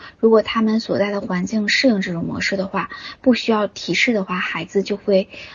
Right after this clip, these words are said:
呃，自发地开始探索、观察、绕着圈儿跑。这个呢，是孩子们的天性。就是大家有没有一个习惯，就是，嗯，如果你是一个小孩子的话，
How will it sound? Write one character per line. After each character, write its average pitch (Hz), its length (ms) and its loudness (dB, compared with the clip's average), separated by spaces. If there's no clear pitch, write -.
呃， 196 200 2
自 220 200 0
发 233 260 0
地 220 260 0
开 - 220 -4
始 - 180 -2
探 190 300 -2
索、 - 300 -4
观 196 240 2
察、 180 280 -6
绕 196 140 -2
着 185 120 -2
圈 202 180 -4
儿 202 60 -4
跑。 - 280 -8
这 214 180 6
个 190 100 -2
呢， 185 140 0
是 190 220 2
孩 175 280 -4
子 190 140 -4
们 180 160 2
的 185 120 0
天 202 280 -2
性。 220 240 -2
就 208 260 2
是 190 460 2
大 226 160 4
家 214 260 2
有 208 100 -2
没 180 140 0
有 196 160 2
一 175 140 -2
个 180 520 0
习 - 240 -6
惯， 247 400 2
就 196 220 0
是， 190 400 0
嗯， 185 500 2
如 214 140 8
果 220 120 8
你 196 80 0
是 208 160 0
一 208 60 2
个 226 100 2
小 220 220 0
孩 - 240 -6
子 214 160 2
的 202 80 0
话， - 280 -2